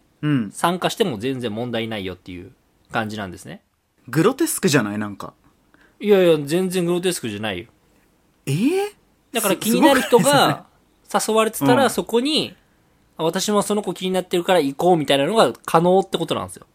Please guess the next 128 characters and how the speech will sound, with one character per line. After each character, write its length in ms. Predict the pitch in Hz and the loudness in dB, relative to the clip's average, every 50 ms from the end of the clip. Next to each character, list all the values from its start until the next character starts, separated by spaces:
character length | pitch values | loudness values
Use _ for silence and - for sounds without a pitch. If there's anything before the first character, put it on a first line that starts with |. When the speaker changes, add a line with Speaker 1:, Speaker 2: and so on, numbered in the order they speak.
| _ _ | _ _
Speaker 1:
あ、 160 | - 117 123 | -10 -8 -8
そ 220 | 117 - - 135 135 | -6 -8 -4 0 0
う 80 | 143 | 0
い 40 | 156 | 0
う 40 | 160 | 0
感 220 | 156 170 170 170 | -2 -2 -2 -2
じ。 160 | 165 160 165 143 | -2 -2 0 0
い 20 | |
や、 100 | 131 120 | 2 2
な 180 | 120 139 220 247 | 2 2 2 2
ん 100 | 240 233 | 0 -2
か 100 | - 135 | -6 -4
さ、 180 | - 135 123 | -2 0 2
Speaker 2:
そ 100 | 117 - | 2 2
う 40 | 170 | 0
そ 300 | - - 151 113 101 - _ _ _ _ _ _ _ _ _ _ | 0 -4 -6 -6 -6 -10 _ _ _ _ _ _ _ _ _ _
う。 60 | - | -10
Speaker 1:
そ 120 | - 147 | -4 0
の 120 | 143 135 120 | 0 0 0
グ 140 | 131 143 | 0 0
ル 100 | 170 240 | 2 2
ー 80 | 269 262 | 2 0
プ 260 | 269 - 254 247 247 | -2 -6 -6 -4 -2
ラ 140 | 247 240 240 | -2 -2 -2
イ 80 | 233 220 | -2 -2
ン 100 | 196 156 | -2 -2
で 120 | 147 131 | -4 -4
そ 140 | 131 - 151 | -2 -4 -4
う 20 | |
い 20 | 139 | -4
う 20 | |
こ 80 | - 156 | -4 -6
と 100 | 151 139 | -6 -6
し 60 | - | -4
ち 80 | - | -4
ゃ 40 | 117 | -4
う 40 | 113 | -4
と 100 | - 110 | -4 -8
さ、 120 | - 123 | -6 -6
な 60 | 123 127 | -6 -4
ん 40 | |
か 100 | - 101 - | -6 -8 -6
牽 220 | - - 254 294 285 | -2 2 2 2 2
制 260 | - - 311 294 302 | 0 -2 0 2 2
み 80 | 294 | 2
た 80 | 254 202 | 0 0
い 40 | 147 | -2
に 60 | 123 | -2
な 80 | 117 117 | -4 -6
っ 60 | 110 | -6
ち 80 | - | -8
ゃ 40 | 107 | -12
っ 40 | 101 | -12
て 140 | _ - 98 | _ -12 -12
さ、 320 | - - 101 92 85 - _ _ _ _ _ _ _ _ _ _ - | -8 -6 -6 -6 -8 -10 _ _ _ _ _ _ _ _ _ _ -10
Speaker 2:
う 80 | 170 | -6
ん 20 | 151 | -6
う 40 | |
ん。 560 | 143 131 123 113 107 98 92 92 92 85 82 - _ _ _ _ _ _ _ - | -6 -6 -6 -8 -10 -10 -10 -12 -12 -12 -14 -18 _ _ _ _ _ _ _ -8
Speaker 1:
な 80 | 160 | -6
ん 40 | 185 | -4
か 60 | - | -4
も 100 | 123 123 | -6 -6
う 20 | - | -8
行 120 | - 147 | -10 -14
き 120 | 135 - 262 | -4 -2 -2
づ 160 | 262 262 277 | -2 -2 -2
ら 120 | 277 269 | -4 -2
く 100 | 269 196 | -4 -2
な 100 | 165 160 | -2 -2
る 60 | 147 139 | -2 0
か 80 | 139 | 0
な 100 | 131 131 | -2 -2
と 120 | 131 - 127 | -2 -4 -6
思 80 | 131 | -4
う 20 | 127 | -4
ん 20 | |
だ 60 | 127 | -4
け 80 | - 131 | -6 -8
ど、 40 | 117 | -10
そ 140 | - 156 | -10 -2
こ 80 | - 214 | -2 0
は 40 | 208 | 0
も 100 | 196 151 | 0 0
う 20 | |
ル 120 | 139 185 254 | 0 0 0
ー 100 | 262 208 | 0 0
ル 80 | 165 | -2
っ 40 | 147 | -6
て 120 | - - | -8 -8
こ 120 | - 123 120 | -10 -10 -8
と 80 | - | -6
に 60 | 131 120 | -4 -4
な 100 | 117 120 | -6 -6
っ 40 | |
て 120 | _ - 117 | _ -10 -10
る 60 | 117 | -8
か 120 | - 123 | -6 -6
ら、 320 | 131 147 156 135 101 92 - _ _ _ _ _ _ _ _ | -4 -4 -4 -4 -6 -10 -14 _ _ _ _ _ _ _ _
Speaker 2:
う 40 | 151 | -8
ん。 160 | 135 117 95 - | -8 -8 -6 -6
Speaker 1:
も 100 | 151 139 | -6 -4
う 20 | |
全 140 | 139 175 185 | -4 -4 -4
然 120 | 190 165 | -4 -6
行 80 | 175 - | -8 -10
っ 40 | _ | _
て 140 | _ 262 | _ -2
も 100 | 233 160 | -2 0
罪 140 | 117 143 170 196 | 0 0 0 0
悪 100 | 190 _ | 0 _
感 120 | - 131 | -8 -8
と 80 | 117 - | -6 -6
か 60 | 98 | -8
な 180 | 107 123 147 | -4 -4 -4
い 80 | 156 135 | -2 -4
み 60 | 110 | -4
た 60 | 98 | -6
い 20 | 92 | -10
な 40 | 90 | -10
感 100 | 101 95 | -12 -12
じ 80 | 92 | -10
に 40 | 98 | -12
な 80 | 104 104 | -12 -12
っ 20 | |
て 100 | _ - | _ -16
ん 80 | 82 82 | -14 -14
の？ 120 | - - | -16 -18